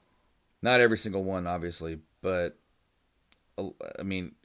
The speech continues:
crap ton, 'cause I, 'cause I've been scrolling, and I'm just now at the,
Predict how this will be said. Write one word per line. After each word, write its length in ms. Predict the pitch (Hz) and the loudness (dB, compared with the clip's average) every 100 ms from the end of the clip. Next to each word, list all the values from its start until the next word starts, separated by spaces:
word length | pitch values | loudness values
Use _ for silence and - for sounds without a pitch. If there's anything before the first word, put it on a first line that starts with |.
| - | -16
crap 300 | - 98 - | 0 0 0
ton, 200 | 87 80 | -6 -6
'cause 140 | 76 85 | -8 -6
I, 120 | 87 - - - _ | -6 -10 -20 -20 _
'cause 120 | - 104 | -2 0
I've 100 | 95 | 2
been 300 | 92 85 73 _ _ _ _ _ | -2 -4 -10 _ _ _ _ _
scrolling, 460 | - - 135 107 95 | -12 4 6 6 2
and 20 | 95 | 0
I'm 100 | 95 | -2
just 180 | 95 95 | -4 -4
now 300 | 98 95 85 | 0 0 -2
at 160 | 87 | -6
the, 120 | 82 | -8